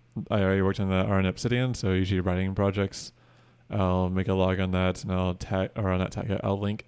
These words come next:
to it as, uh, to it.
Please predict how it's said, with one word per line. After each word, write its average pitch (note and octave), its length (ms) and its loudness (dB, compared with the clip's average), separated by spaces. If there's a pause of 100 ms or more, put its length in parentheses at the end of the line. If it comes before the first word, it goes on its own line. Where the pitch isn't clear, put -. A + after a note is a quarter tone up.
(140)
to G2+ 440 0 (520)
it A2+ 160 2
as, G2+ 220 0 (160)
uh, F#2+ 200 -2
to A2 260 0
it. A#2 200 0